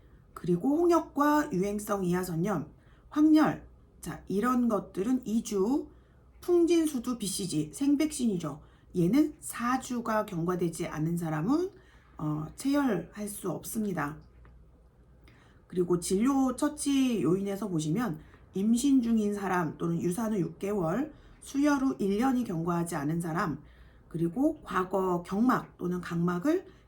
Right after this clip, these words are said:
이식받은 경험이 있는 자, 이런 사람들은, 어,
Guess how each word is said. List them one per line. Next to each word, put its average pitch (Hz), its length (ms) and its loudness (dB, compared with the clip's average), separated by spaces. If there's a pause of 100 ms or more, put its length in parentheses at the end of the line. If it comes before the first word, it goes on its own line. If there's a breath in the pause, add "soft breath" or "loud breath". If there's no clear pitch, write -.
이식받은 202 680 -4
경험이 180 380 0
있는 226 400 0
자, 170 280 -2 (440 soft breath)
이런 175 240 0
사람들은, 226 760 -2 (340 soft breath)
어, 156 280 -6